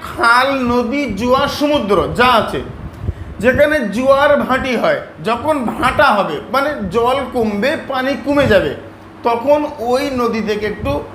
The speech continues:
মাটি সংগ্রহ করুন, একটু পানি সংগ্রহ করুন। তাহলে মানে এই, মানে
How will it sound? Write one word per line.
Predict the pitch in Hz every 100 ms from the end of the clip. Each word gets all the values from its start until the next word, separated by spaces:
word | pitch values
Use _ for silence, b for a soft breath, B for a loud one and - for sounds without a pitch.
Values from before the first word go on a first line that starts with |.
| - -
মাটি | 202 220 220 269 247
সংগ্রহ | 233 233 202 185
করুন, | 175 190 240 277
একটু | 233 226 247 -
পানি | 220 233
সংগ্রহ | - 208 190 175 165 160
করুন। | 139 113 - - - - - - - - - - - - - B B B B B B -
তাহলে | 262 294 277
মানে | 247 262 277 302 -
এই, | 247 277 294
মানে | 262 247